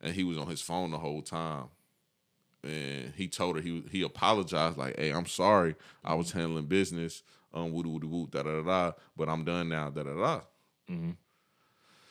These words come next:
Speaker 1: I know we not females,
Speaker 2: Mm-hmm.
Speaker 1: but if I was a female, I'd be like, "Oh, understandable."
Speaker 2: Yeah.
Speaker 1: Like, bruh, I noticed, um, you know I'm a, uh, a cell phone watcher.
Speaker 2: Mm-hmm.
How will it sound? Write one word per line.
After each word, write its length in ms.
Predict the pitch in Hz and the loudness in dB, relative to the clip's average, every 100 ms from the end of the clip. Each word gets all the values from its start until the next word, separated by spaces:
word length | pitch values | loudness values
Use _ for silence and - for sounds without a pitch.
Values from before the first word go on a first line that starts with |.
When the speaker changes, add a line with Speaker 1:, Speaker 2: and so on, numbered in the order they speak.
| - - - - | -20 -20 -20 6
Speaker 1:
I 100 | 131 | 8
know 160 | 165 151 | 12 12
we 160 | 143 | 12
not 220 | 117 87 - | 8 4 2
females, 760 | 143 151 101 87 80 85 - - - - - | 2 4 6 4 2 -2 -10 -12 -20 -20 -18
Speaker 2:
Mm-hmm. 140 | 82 80 | -10 2
Speaker 1:
but 160 | 95 | 2
if 120 | 92 110 | 2 8
I 100 | 139 | 10
was 180 | 131 92 | 10 8
a 40 | |
female, 640 | 82 123 135 101 87 80 78 - - | 2 6 6 6 4 0 -4 -14 0
I'd 180 | 113 120 | 4 6
be 40 | |
like, 140 | 104 92 | 6 6
"Oh, 200 | 131 107 | 6 6
understandable." 600 | 120 107 92 90 87 104 _ _ _ _ _ _ _ _ _ - | 4 2 0 -2 -4 -10 _ _ _ _ _ _ _ _ _ -12
Speaker 2:
Yeah. 220 | 104 95 80 - _ | -2 -2 -2 -10 _
Speaker 1:
Like, 380 | 92 107 98 73 | 4 6 6 6
bruh, 180 | 113 98 | 6 8
I 120 | 135 | 6
noticed, 520 | 135 139 104 90 - _ _ _ _ _ _ - | 10 10 10 4 -4 _ _ _ _ _ _ 0
um, 340 | 104 87 82 | 2 2 2
you 100 | 131 | 4
know 160 | 156 117 | 6 8
I'm 120 | 120 | 6
a, 40 | 104 92 92 87 80 | 6 4 4 4 0
uh, 60 | 78 | -4
a 60 | 85 | -4
cell 260 | - 104 | 2 4
phone 220 | 92 82 71 | 4 0 -2
watcher. 340 | 62 - - - _ _ _ _ _ - | -4 -6 -14 -20 _ _ _ _ _ -10
Speaker 2:
Mm-hmm. 200 | 82 80 | -6 -4